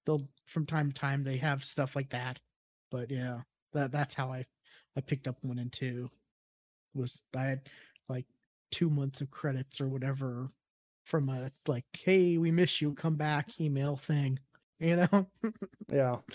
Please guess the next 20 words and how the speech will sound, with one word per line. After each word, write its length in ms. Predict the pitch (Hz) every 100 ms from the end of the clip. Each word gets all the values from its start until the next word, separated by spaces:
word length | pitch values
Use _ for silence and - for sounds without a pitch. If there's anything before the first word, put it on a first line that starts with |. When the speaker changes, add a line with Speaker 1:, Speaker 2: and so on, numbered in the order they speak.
| - - - - _ _ -
Speaker 1:
Which 180 | 156 170
is 120 | -
like, 160 | 185 233
those 200 | 370 302
are 80 |
always 280 | 208 160 170
<laughs> 40 | 180
nice, 420 | 170 190 - - -
like, 400 | 175 165 - - _
just 200 | - -
out 140 | 180
of 60 | 160
the 80 | 170
blue. 400 | 165 170 170 180 _ _ _ _ - -
But 80 | 156
Speaker 2:
I 80 | 180
keep 220 | - 262
Speaker 1:
it's 160 | 196 143
really 280 | 156 160 147
great. 420 | 143 135 135